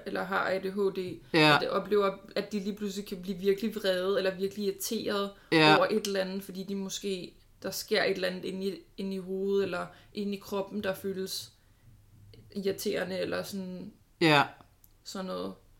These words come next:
Speaker 2: Ja, der får jeg så også medicin for det, altså sådan
Speaker 1: Ja.
Speaker 2: noget stemningsstabiliserende medicin.
Speaker 1: Mhm.
Speaker 2: Fordi mit humør før i tiden, det var meget op og ned.
Speaker 1: Ja.
Speaker 2: Så fordi at man ikke kan, rigtig kan finde ud af, hvordan man egentlig føler og sådan noget.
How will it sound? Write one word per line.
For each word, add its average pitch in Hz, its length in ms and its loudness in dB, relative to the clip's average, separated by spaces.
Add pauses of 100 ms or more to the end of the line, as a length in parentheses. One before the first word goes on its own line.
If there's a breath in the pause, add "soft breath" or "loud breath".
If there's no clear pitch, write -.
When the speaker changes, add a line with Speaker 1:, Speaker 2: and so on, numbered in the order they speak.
(120)
Speaker 2:
Ja, 165 280 8
der 165 100 6
får 175 200 6
jeg 160 200 6
så 175 140 4
også 156 280 6
medicin 165 680 4
for 160 240 4
det, 175 180 4
altså 156 380 4
sådan 165 160 2
Speaker 1:
Ja. 160 40 4
Speaker 2:
noget 156 180 6
stemningsstabiliserende 156 1600 4
medicin. 151 760 2
Speaker 1:
Mhm. 226 420 0
Speaker 2:
Fordi 165 260 6
mit 165 220 6
humør 165 400 6
før 160 280 2
i - 40 -2
tiden, 151 340 0
det 160 140 0
var 156 120 2
meget 151 300 6
op 143 240 2
og 160 100 4
ned. 156 240 4 (140)
Speaker 1:
Ja. 240 160 2 (680)
Speaker 2:
Så 151 220 4
fordi 165 320 4
at 160 120 2
man 156 240 4
ikke 160 140 2
kan, 175 280 0
rigtig 160 340 4
kan 156 120 0
finde 160 300 2
ud 175 100 2
af, 156 240 4
hvordan 151 520 4
man 165 180 4
egentlig 160 300 2
føler 170 480 6
og 147 220 6
sådan 156 160 0
noget. 143 260 2